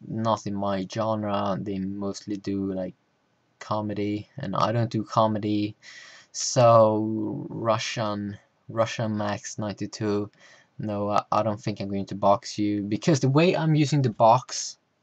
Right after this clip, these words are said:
on YouTube, my box, is I'm trying to find people that's doing the same thing as me,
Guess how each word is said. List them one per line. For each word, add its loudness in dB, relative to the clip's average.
on -4
YouTube, -2
my -2
box, 4
is 0
I'm 4
trying 0
to -2
find 2
people -2
that's -4
doing -2
the -2
same -6
thing -6
as -8
me, 0